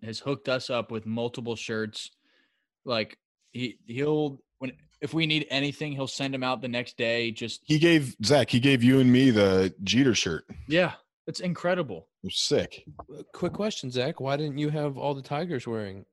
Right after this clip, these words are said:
Speaker 3: uh, obvious shirts in camp?
Speaker 2: Huh. Everyone here, everyone here in Arizona's wearing 'em.
Speaker 1: I was sent down the first cuts. I didn't really have time to make my name, my presence known.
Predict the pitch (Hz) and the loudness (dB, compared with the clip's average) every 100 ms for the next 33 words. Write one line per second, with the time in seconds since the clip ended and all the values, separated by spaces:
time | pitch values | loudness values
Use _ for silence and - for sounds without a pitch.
0 | - 120 104 85 120 110 110 92 - 113 | -10 -8 -8 -12 -12 -10 -10 -12 -10 -12
1 | 101 - 101 - 95 95 269 247 - - | -12 -16 -16 -14 -14 -6 0 0 -2 -20
2 | _ _ _ _ _ - 123 143 143 139 | _ _ _ _ _ 0 2 4 6 6
3 | 151 151 135 143 143 143 151 147 143 127 | 6 6 4 6 4 4 6 6 4 4
4 | 147 160 107 110 110 - _ _ _ _ | 4 2 2 0 0 -2 _ _ _ _
5 | _ _ _ - 123 123 117 - 135 113 | _ _ _ -4 -2 -2 -4 -4 -4 -2
6 | 123 131 117 104 - _ - 104 - 123 | -2 0 -2 -4 -8 _ -16 -14 -6 -6
7 | 110 - 135 123 - 107 110 113 110 101 | -6 -6 -2 -2 -2 -4 -4 -2 -2 -4
8 | - 113 110 101 95 104 107 107 95 98 | -6 -6 -4 -6 -6 -6 -6 -8 -8 -6
9 | 104 95 98 101 - 110 104 95 110 110 | -6 -8 -10 -12 -8 -8 -10 -12 -10 -10